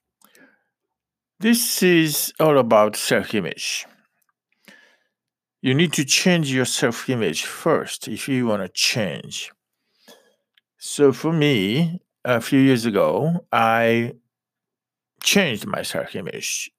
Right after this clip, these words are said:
as a speaker. So my behavior, my activities, daily activities has changed dramatically since I changed my self-image, because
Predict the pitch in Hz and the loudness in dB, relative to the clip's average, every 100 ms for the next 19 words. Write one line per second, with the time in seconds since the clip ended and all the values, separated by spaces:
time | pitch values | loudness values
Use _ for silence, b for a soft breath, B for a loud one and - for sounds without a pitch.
0 | _ - 117 143 - 220 - - - B | _ -4 -2 0 2 2 0 -6 -10 B
1 | B B B B B _ _ _ _ - | B B B B B _ _ _ _ -10
2 | - 135 127 120 117 110 - 127 139 139 | 0 2 4 4 4 4 0 0 0 2
3 | 131 - 165 104 90 60 60 98 123 - | -2 2 2 2 -2 -6 -6 -2 -2 -2
4 | 123 - 170 127 - 95 92 - - _ | -6 0 2 2 -2 -8 -8 -12 -14 _
5 | _ _ _ _ _ _ - 143 151 127 | _ _ _ _ _ _ 0 4 4 2
6 | - - 139 107 90 82 - - 104 - | 0 0 0 -2 -6 -8 -6 -4 -4 -8
7 | - - - 139 123 90 87 - - 92 | -12 -10 -4 -2 -2 -6 -12 -18 -6 -4
8 | 101 98 - - 60 127 _ _ _ _ | -2 -4 -6 -8 -8 -10 _ _ _ _
9 | b b b b b b _ _ _ _ | b b b b b b _ _ _ _
10 | _ _ _ 107 - 110 98 92 92 - | _ _ _ -4 -2 -2 0 -2 -2 -2
11 | 107 90 - - - 117 - 185 - - | -2 -4 -8 -10 -6 -4 -2 -2 -2 -8
12 | - - _ _ _ _ _ _ 117 - | -10 -12 _ _ _ _ _ _ -8 -2
13 | 113 92 87 - - | -2 -2 -6 -10 -12